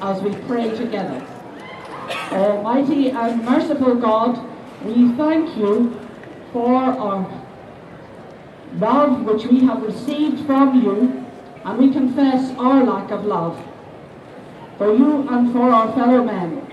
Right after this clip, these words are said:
For the sake of your Son who died for us, save us from our sins. Take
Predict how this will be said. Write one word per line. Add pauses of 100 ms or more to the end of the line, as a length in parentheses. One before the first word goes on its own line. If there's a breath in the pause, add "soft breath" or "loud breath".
(560)
For
the
sake
of
your
Son
who
died
for
us, (100)
save
us
from
our
sins. (840)
Take